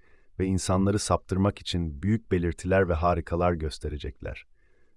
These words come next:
Mümkün olsa seçilmiş olanları bile saptıracaklar.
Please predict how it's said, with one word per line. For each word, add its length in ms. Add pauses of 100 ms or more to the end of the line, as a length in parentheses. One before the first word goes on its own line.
(100)
Mümkün 300
olsa 280
seçilmiş 520
olanları 460
bile 160
saptıracaklar. 1000